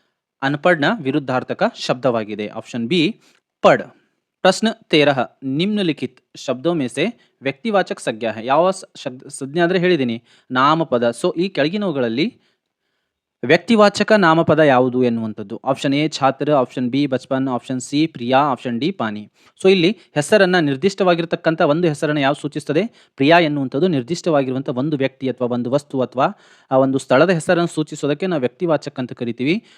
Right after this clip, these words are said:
ವ್ಯಕ್ತಿವಾಚಕ ಸಂಜ್ಞಾ ಕಹತೆ ಹೈ, ವ್ಯಕ್ತಿವಾಚಕ ನಾಮಪದ ಅಂತ ಕರಿತೀವಿ. So, ಇಲ್ಲಿ ಪ್ರಿಯಾ ಎನ್ನುವಂಥದ್ದು ಒಂದು ಹುಡುಗಿ ಹೆಸರನ್ನ, ಪರ್ಟಿಕ್ಯುಲರ್ ಆಗಿ ಒಂದು ಹುಡುಗಿ ಹೆಸರನ್ನ ಸೂಚಿಸ್ತದೆ.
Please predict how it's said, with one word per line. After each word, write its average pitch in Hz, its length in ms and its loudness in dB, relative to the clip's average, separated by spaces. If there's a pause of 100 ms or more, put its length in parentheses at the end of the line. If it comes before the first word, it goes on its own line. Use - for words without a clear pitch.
(200)
ವ್ಯಕ್ತಿವಾಚಕ 170 460 2
ಸಂಜ್ಞಾ 139 280 2
ಕಹತೆ 123 280 -4
ಹೈ, 147 120 -2
ವ್ಯಕ್ತಿವಾಚಕ 139 500 -2
ನಾಮಪದ 135 400 0
ಅಂತ 127 140 -4
ಕರಿತೀವಿ. 143 340 -6
So, 165 160 -4
ಇಲ್ಲಿ 160 200 0
ಪ್ರಿಯಾ 156 280 0
ಎನ್ನುವಂಥದ್ದು 131 600 -2 (220)
ಒಂದು 127 300 -2
ಹುಡುಗಿ 156 260 -2
ಹೆಸರನ್ನ, 135 320 -2 (420)
ಪರ್ಟಿಕ್ಯುಲರ್ 139 440 2
ಆಗಿ 139 100 2
ಒಂದು 131 160 -2
ಹುಡುಗಿ 175 240 0
ಹೆಸರನ್ನ 139 320 -2
ಸೂಚಿಸ್ತದೆ. 131 760 -4